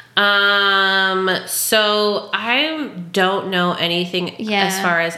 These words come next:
Speaker 1: aloe and the process of aloe. I know aloe can be, like, a really good humectant, but I don't really know. And I hate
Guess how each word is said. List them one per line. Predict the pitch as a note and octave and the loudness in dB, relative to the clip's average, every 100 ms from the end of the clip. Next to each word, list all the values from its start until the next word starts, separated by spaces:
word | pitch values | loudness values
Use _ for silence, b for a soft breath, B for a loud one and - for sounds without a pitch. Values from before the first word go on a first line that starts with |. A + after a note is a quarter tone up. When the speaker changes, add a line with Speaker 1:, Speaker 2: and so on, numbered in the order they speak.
| - | -4
Speaker 1:
aloe | D3+ E3 E3+ E3+ | -2 2 0 0
and | D#3+ | -4
the | D3+ | -6
process | D#3 - F3 - G3+ G#3 | -6 -6 -6 -6 -4 -4
of | G#3+ | -2
aloe. | G3+ G#3+ A3 | 0 0 0
I | F#3+ | -2
know | F#3+ F#3+ G3 | -2 0 0
aloe | - E3+ F3 F3+ F3+ F3+ F3 | 0 0 2 2 2 0 -2
can | F#3 F3 | -6 -6
be, | E3 D#3+ | -4 -6
like, | D#3+ E3+ | -6 -8
a | - | -6
really | E3+ E3+ | -6 -4
good | G#2+ F3+ | -6 -6
humectant, | D#3+ D3 D3 F3 - B3 C4+ C4 - B B B B | -6 -6 -6 -6 -2 -2 -2 -8 -16 B B B B
but | - | -4
I | F3+ | -2
don't | F3+ A3+ C#4+ A#3 | 0 0 0 -2
really | C4 B3 F3+ | -2 -2 0
know. | F#3 G3+ G3 F#3+ F#3 F3+ F#3 F#3 F3+ - B B B B - | 0 2 0 0 0 0 -2 -6 -12 -20 B B B B -2
And | G#3+ | 0
I | G3+ | 0
hate | F3+ - - G#3 D#3+ - | -4 -8 -2 -2 -2 -10